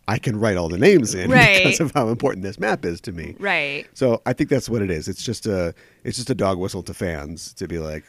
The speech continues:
Speaker 1: "We're, we're,
Speaker 2: Get
Speaker 1: we're doing something.
Speaker 2: excited.
Speaker 1: We haven't cast anybody, haven't writ-,
Speaker 2: Right.
Speaker 1: written a word, but this is still out there."
Speaker 2: Right. <laughs> Okay.
Speaker 1: Um, we're gonna get, uh, speaking of writing words, uh, looks like Marvel has hired a screenwriter for its new Loki show.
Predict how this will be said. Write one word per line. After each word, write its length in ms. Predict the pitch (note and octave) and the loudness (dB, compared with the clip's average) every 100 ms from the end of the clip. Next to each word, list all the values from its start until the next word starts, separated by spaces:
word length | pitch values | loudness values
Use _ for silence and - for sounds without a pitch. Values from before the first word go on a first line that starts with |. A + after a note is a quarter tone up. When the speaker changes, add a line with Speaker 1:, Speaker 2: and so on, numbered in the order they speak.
| - - _ _ _ - G3 E3 D#3+ | -20 -20 _ _ _ -18 -16 -14 -14
Speaker 1:
"We're, 140 | - | -12
we're, 80 | F2+ | -8
Speaker 2:
Get 100 | F3 G3 | -6 -4
Speaker 1:
we're 60 | |
doing 20 | D#3+ | 2
something. 180 | G#3+ A#3+ F3 | 4 4 4
Speaker 2:
excited. 220 | F#3+ C#3+ | 2 2
Speaker 1:
We 80 | A#2 | 0
haven't 160 | A#2+ C3+ | 0 2
cast 280 | D#3 F3+ | 2 2
anybody, 460 | F#3 F3+ E3+ D#3+ D#3 - _ - | 0 2 2 2 -2 -8 _ -2
haven't 140 | B2 | 2
writ-, 80 | A#3 | 2
Speaker 2:
Right. 220 | F3+ D#3 | 0 -2
Speaker 1:
written 260 | A#2 E3+ F#3+ | -2 0 2
a 60 | |
word, 420 | F#3+ A3 F#3 E3+ C#3 | 4 4 4 2 0
but 220 | C#3 A#2+ - - _ | 0 -2 -8 -20 _
this 320 | G2+ - - | -14 -12 -14
is 100 | E2+ | -12
still 220 | - D3+ | -6 -2
out 180 | E3 - | 0 2
there." 220 | D3 C#3+ C#3+ | 0 0 -4
Speaker 2:
Right. 440 | C4+ B3 G4+ - - | -2 0 0 -2 -6
<laughs> 0 | _ - | _ -4
Okay. 560 | - - D4+ B3+ C#4 _ _ _ _ _ - - | -2 4 4 4 0 _ _ _ _ _ -10 2
Speaker 1:
Um, 440 | D3 C#3+ C3+ C#3 _ _ | 4 4 2 -6 _ _
we're 180 | C#3 D3 | 0 2
gonna 180 | D#3+ G3 | 4 4
get, 480 | F3+ F3 - - - - | 6 4 2 -10 -12 -4
uh, 200 | C3 B2 | -2 -2
speaking 260 | - E3 C3 | -2 -2 0
of 60 | |
writing 220 | G#2+ G2 F#2+ | 0 -2 -4
words, 500 | B2+ C#3+ B2+ - - | -4 -4 -8 -14 -8
uh, 140 | F2+ F#2 | -6 -4
looks 260 | A#2 - | -6 -6
like 160 | A#2 F#2 | -6 -6
Marvel 400 | G2 G#2 G#2 G#2 | -6 -4 -4 -6
has 300 | F2+ E2+ E2 | -6 -10 -10
hired 520 | - G2 F#2 F2+ F2+ - | -10 -8 -6 -8 -8 -10
a 300 | D#2+ D#2+ D#2+ | -10 -10 -10
screenwriter 800 | - - C3 C3+ B2+ B2 B2 | -10 -4 0 2 2 0 -2
for 240 | G#2+ A2 E2+ | -4 -6 -4
its 260 | E2+ - | -6 -10
new 200 | F#2 F2+ D#2+ | -8 -8 -8
Loki 460 | E2+ C3+ - G3 | -2 -2 -2 -10
show. 440 | G3+ G#3 G#3+ C4+ | -6 -6 -4 -8